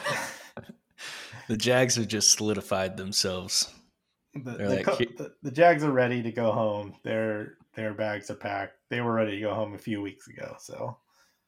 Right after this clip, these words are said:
Speaker 1: Yeah, they've, they've kicked the bucket, one might say.
Speaker 2: Yes. <laughs> Um, I, I think,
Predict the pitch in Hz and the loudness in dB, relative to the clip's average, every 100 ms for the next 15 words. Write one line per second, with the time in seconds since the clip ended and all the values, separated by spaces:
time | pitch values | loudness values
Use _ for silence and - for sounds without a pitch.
0 | _ _ _ _ _ _ _ _ _ - | _ _ _ _ _ _ _ _ _ -6
1 | 95 95 - 117 110 104 - 120 120 - | -6 -6 -10 -2 0 0 0 2 4 8
2 | 165 160 - - 101 113 98 - - - | 10 10 6 6 6 6 4 -4 -8 -12
3 | 82 - 92 92 - - - - - _ | -10 -6 -4 -4 -4 -4 -4 -10 -16 _
4 | _ _ _ _ _ _ - 107 - - | _ _ _ _ _ _ -6 -6 -6 -12
5 | - - - 123 107 - 131 120 107 - | -14 -16 -4 -2 0 0 0 0 -4 -12
6 | - - - _ - - 113 113 113 - | -20 -20 -20 _ -20 -12 -4 0 0 2
7 | 113 117 143 123 | 0 0 0 -2